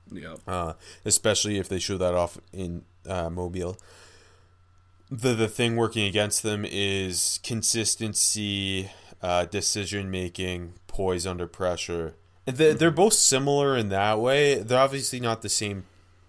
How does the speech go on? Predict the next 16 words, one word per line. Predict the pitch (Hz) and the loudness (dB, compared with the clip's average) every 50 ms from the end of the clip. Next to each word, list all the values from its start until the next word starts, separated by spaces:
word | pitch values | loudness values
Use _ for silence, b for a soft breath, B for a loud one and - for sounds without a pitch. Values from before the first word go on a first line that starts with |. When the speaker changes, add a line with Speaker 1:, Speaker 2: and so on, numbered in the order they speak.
| _ _ - - | _ _ -16 -10
Speaker 2:
overall | 95 98 87 87 92 90 90 | -8 -8 -6 -4 -4 -4 -4
type | - - 98 92 | -4 -4 -6 -6
Speaker 1:
Player. | - 98 98 | -6 -8 -10
Speaker 2:
of | 95 92 | -8 -4
quarterback. | 120 117 117 120 127 127 131 139 B B B B B B | -4 -2 -2 0 -2 -2 -2 -4 B B B B B B
Speaker 1:
Yeah. | - 101 90 - | -16 -14 -8 -4
Speaker 2:
Um, | - 104 95 87 85 82 78 - - | -2 0 0 0 -2 -4 -6 -2 0
I | 95 98 | 2 2
would | 98 90 - | 2 2 0
say | - 101 95 95 90 82 - - - - - - - - - - - | 0 2 0 0 -2 -4 -10 -18 -20 -20 -20 -20 -20 -20 -20 -18 -6
Jacob | - 113 107 104 - 110 98 92 | -2 -2 -2 -2 -2 -6 -8 -8
Eason's | 101 95 90 - 104 98 90 - | -6 -4 -4 -4 -4 -6 -8 -8
more | 90 90 95 95 92 | -6 -4 -2 -2 -2
of | 90 | -2
a | 90 | -4
classic, | 87 - - 95 87 85 87 87 - - 95 90 87 - - - | -8 -6 -2 0 2 2 2 0 0 -2 -2 -2 -4 -6 -8 -16